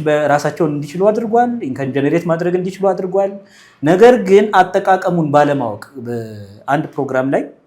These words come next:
ከቴሌቪዥን ወደ፣ ከሬዲዮ ወደ ቴሌቪዥን የሚጣልበት መንገድ ጤናማ አልነበረም። ስለዚህ ቴሌቪዥን እንዴት ነው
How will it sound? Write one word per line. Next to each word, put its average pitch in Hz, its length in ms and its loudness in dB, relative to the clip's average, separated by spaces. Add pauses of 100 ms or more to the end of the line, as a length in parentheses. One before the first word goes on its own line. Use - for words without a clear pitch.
(880)
ከቴሌቪዥን 185 760 0 (680)
ወደ፣ 139 320 -6
ከሬዲዮ 180 340 2
ወደ 165 200 4
ቴሌቪዥን 147 420 -2
የሚጣልበት 135 680 -6
መንገድ 170 320 -2
ጤናማ 131 380 -4
አልነበረም። 127 520 -8 (320)
ስለዚህ 156 320 -2
ቴሌቪዥን 156 460 0
እንዴት 143 340 -2
ነው 135 180 -4